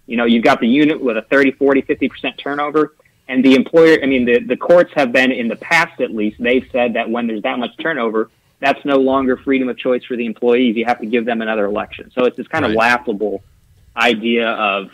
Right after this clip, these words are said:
Speaker 1: of, uh, uh, that the, that you're, that you're protecting the employees by basically forcing them into this endless nightmare
Speaker 2: Mm-hmm.
Speaker 1: of trying to,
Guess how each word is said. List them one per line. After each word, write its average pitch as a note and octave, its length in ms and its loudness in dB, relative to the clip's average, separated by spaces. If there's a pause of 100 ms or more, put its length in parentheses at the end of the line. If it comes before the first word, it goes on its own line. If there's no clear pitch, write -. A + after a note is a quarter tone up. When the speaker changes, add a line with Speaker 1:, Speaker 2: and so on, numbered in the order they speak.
Speaker 1:
of, G#2 260 -4 (760)
uh, B2 60 -10
uh, A2 380 -6
that B2 200 0
the, C#3 160 0
that C#3 140 0
you're, C3+ 240 2 (140)
that D3 140 4
you're C3 100 2
protecting F#3 420 -2
the C3 100 4
employees B2 480 2
by A2+ 120 -4
basically B2+ 340 -2
forcing C3 520 0
them A#2+ 180 0
into A2 180 -4
this A2 180 -2
endless A#2+ 360 -4
nightmare G#2 540 -4
Speaker 2:
Mm-hmm. G2+ 80 -4
Speaker 1:
of - 100 -14
trying G#2+ 260 -8
to, G2 140 -8